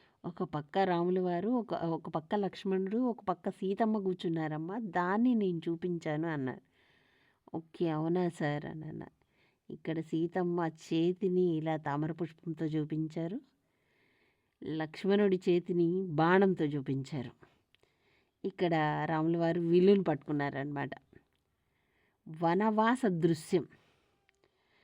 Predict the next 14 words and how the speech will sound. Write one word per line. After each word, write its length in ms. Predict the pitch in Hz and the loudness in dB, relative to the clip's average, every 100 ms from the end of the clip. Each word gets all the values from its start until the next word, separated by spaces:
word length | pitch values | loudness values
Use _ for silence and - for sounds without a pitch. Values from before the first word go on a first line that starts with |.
| _ _ 160 | _ _ -4
వాళ్ళు 260 | 156 165 | -2 0
వనవాసంలో 840 | 156 151 170 185 175 175 160 160 165 | 0 2 2 2 0 0 -2 0 0
ఉన్నారు 580 | 151 147 156 156 156 156 - | 2 2 2 2 0 -2 -4
అని 120 | 143 | -6
చెప్పడానికి 1000 | 147 143 147 147 147 151 156 143 139 - - | -6 -6 -4 -2 -2 -4 -6 -6 -6 -8 -12
ఆయన 280 | 139 143 156 | -10 -8 -8
శరీరం 800 | - - 143 156 190 208 208 175 | -8 -6 -2 0 2 2 0 0
మొత్తం 560 | 147 139 - 170 143 165 _ _ _ _ _ _ - | -2 -4 -4 -2 -2 -6 _ _ _ _ _ _ -12
ఇక్కడ 580 | 165 160 143 143 151 196 _ _ _ _ _ _ _ _ _ _ - - - | -4 0 0 0 -2 -6 _ _ _ _ _ _ _ _ _ _ -20 -20 -8
లే-, 460 | 147 147 147 151 156 | -2 2 2 2 0
జింకనేశారు, 1200 | 147 165 156 170 175 170 160 156 151 156 151 - - _ _ - - | 0 2 2 2 4 4 2 -2 0 0 -2 -6 -14 _ _ -16 -6
అలాగే, 680 | 160 156 156 160 160 147 - _ _ _ _ _ - - | -2 0 0 0 -2 -2 -8 _ _ _ _ _ -18 -10
ఆ, 60 | 156 151 147 147 139 - - _ _ _ _ _ _ _ _ _ _ _ _ _ _ _ _ _ - - | -6 -4 -2 -4 -4 -8 -12 _ _ _ _ _ _ _ _ _ _ _ _ _ _ _ _ _ -20 -14
ఆ, 140 | - | -14